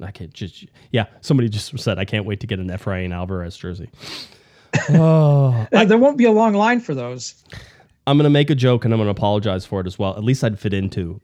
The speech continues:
Speaker 1: uh, a, a, uh, a, an Efrain Alvarez jersey, you know, just
Speaker 2: <laughs>
Speaker 1: that, in all those ways. So, um, again, I apologize. I knew that was bad in the very beginning. Uh,
Speaker 2: Uh, it, it, it's, it, you know, but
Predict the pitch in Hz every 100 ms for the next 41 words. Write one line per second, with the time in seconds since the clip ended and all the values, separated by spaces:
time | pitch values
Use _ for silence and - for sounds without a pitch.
0 | 107 92 87 - - 92 95 95 - -
1 | 98 87 85 78 76 - _ - 95 87
2 | 107 98 - 92 90 87 82 - - -
3 | 131 120 101 117 _ - _ _ 117 92
4 | 82 - - 98 - - _ - 104 92
5 | - 98 101 101 - 95 98 92 95 82
6 | 80 - - 80 - - 110 110 110 110
7 | 107 104 - 123 101 92 92 95 98 92
8 | 90 - 117 98 87 - 80 78 - -
9 | - 87 - - - - - _ _ -
10 | _ - 98 95 247 - 294 285 269 -
11 | 269 - - 220 240 190 247